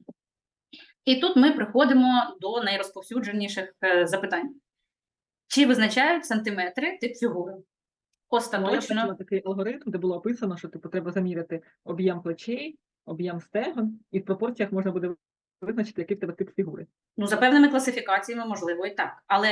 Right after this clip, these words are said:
Speaker 1: як зрозуміти логіку, за яким вони рекомендують фасони? Ми повертаємось до нашого першого с-, чи там, д-, ну, третього слайду.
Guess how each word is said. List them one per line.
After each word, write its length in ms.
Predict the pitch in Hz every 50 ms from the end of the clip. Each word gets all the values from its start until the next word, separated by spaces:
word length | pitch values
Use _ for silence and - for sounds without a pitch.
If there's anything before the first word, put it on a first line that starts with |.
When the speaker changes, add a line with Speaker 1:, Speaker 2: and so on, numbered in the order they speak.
| 196 190 196
Speaker 1:
як 220 | 180 185 180 180
зрозуміти 500 | 185 185 208 208 220 233 240 247 254 285
логіку, 400 | 285 294 320 262 240 214 - -
за 100 | 170 190
яким 300 | 185 185 185 247 240 220
вони 160 | 208 190 196 196
рекомендують 520 | 190 190 196 190 190 190 185 185 180 -
фасони? 400 | - 190 - - 175 156 - - - - _ _ _ _ _ _ _ _ _ _ _ _ _ _ _ _ _ _ _ _ _ _ _ _ _ -
Ми 80 | 214 214
повертаємось 540 | 240 233 233 240 247 285 302 285 269 247
до 100 | 214 233
нашого 260 | 240 254 254 247 233 220
першого 380 | 233 240 247 - - 226 220
с-, 280 | 214 214 - - - _
чи 140 | - - 185
там, 260 | 185 180 180 170 160
д-, 120 | - - - - -
ну, 160 | 269 240 -
третього 340 | - 233 254 - 185 190 190
слайду. 460 | - 185 180 170 165 160 - -